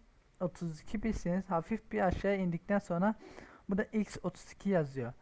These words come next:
Burada x otuz ikiye tıklayarak indireceksiniz. Benim x altmış dört olduğu için x altmış dörde basıp indiriyorum. Bu, eee,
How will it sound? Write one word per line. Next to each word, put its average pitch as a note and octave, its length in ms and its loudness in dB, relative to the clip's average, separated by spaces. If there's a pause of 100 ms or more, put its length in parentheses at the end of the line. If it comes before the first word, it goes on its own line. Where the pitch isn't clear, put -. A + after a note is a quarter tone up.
(360)
Burada G3+ 160 0 (160)
x - 180 -8
otuz - 320 -8
ikiye G3+ 260 2
tıklayarak G3 560 2
indireceksiniz. D#3 840 -2
Benim G3+ 260 2 (100)
x - 260 -2
altmış F#3 320 0
dört G3+ 200 2
olduğu E3+ 200 2
için E3 320 -4
x - 160 -4
altmış F#3 360 -4
dörde F3 440 0
basıp E3 280 0 (300)
indiriyorum. D#3 520 0 (800)
Bu, G#3 380 2 (960)
eee, D3 800 0